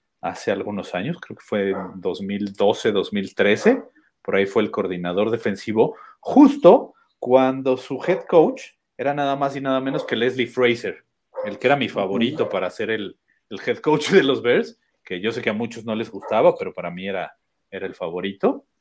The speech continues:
Speaker 1: Este, ¿ustedes cómo lo ven? George.
Speaker 2: Pues, este, yo, yo, eh, me, me gusta mucho el que, que tiene mucha experiencia en, en el, la parte de los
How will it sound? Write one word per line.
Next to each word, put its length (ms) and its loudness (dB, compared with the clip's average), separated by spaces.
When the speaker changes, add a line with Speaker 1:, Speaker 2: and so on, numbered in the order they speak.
Speaker 1:
Este, 640 -6
¿ustedes 400 2
cómo 220 -2
lo 100 0
ven? 220 -6
George. 340 0
Speaker 2:
Pues, 160 8
este, 400 6
yo, 380 6
yo, 420 8
eh, 360 4
me, 160 6
me 200 10
gusta 380 4
mucho 360 6
el 100 4
que, 260 2
que 100 -2
tiene 260 2
mucha 320 4
experiencia 1000 0
en, 240 0
en 220 0
el, 180 -2
la 100 0
parte 400 4
de 120 10
los 160 0